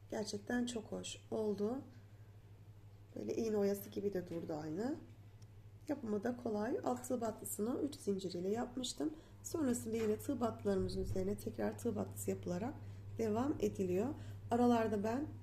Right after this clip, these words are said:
motif aralarında onar tane tığ battısı atladım. Şimdi onları tekrardan başlayacağım arkadaşlar. Şu an dört tane olmuştu. Bunu ona tamamlıyorum. Hemen üç zincirimi çekip tekrar diğer tığ battısına geçiş yaptım. Kapattım.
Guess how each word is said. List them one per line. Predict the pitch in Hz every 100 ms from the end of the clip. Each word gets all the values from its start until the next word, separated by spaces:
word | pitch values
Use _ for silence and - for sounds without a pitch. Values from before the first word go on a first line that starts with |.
| - - - - - -
motif | - 247 247
aralarında | 220 196 185 185 190 -
onar | 220 226 226 220
tane | 202 190 196
tığ | 254 240
battısı | 175 - - - -
atladım. | 240 240 214 208 277 - - - - - - -
Şimdi | 339 302
onları | 277 233 240
tekrardan | 254 247 - - - 233 254 - - 302
başlayacağım | 269 240 - 196 139 -
arkadaşlar. | 202 196 202 190 - 247 262
Şu | -
an | 220 202
dört | 220 233
tane | - 180 175
olmuştu. | 196 165 - -
Bunu | 220 214
ona | 214 185
tamamlıyorum. | 180 240 233 226 214 208 226 294 - - - -
Hemen | - 277 -
üç | 302
zincirimi | - 220 196 190 190
çekip | 190 220 - 311 - - - -
tekrar | - 240 226 240
diğer | 240 220 202
tığ | - 220
battısına | 190 190 - 220
geçiş | 240 208 - -
yaptım. | 175 175 - 277 330
Kapattım. | 247 240 190 - - 240